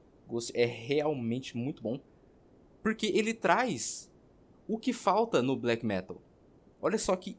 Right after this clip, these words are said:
que interessante. Ele tem o tema do satanismo, que é muito legal. Como eu disse, é importante.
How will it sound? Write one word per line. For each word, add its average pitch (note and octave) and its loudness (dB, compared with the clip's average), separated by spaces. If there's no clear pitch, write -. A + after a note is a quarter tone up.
que A#3+ -4
interessante. F3+ 0
Ele D#3+ 2
tem G#3+ 2
o G3 -2
tema B2+ 0
do C3+ -8
satanismo, C3 0
que - -6
é G#2+ 2
muito G#2+ -4
legal. G#2 -2
Como G2+ -6
eu G#2 -6
disse, G#2 -6
é G2+ -4
importante. G#2+ -6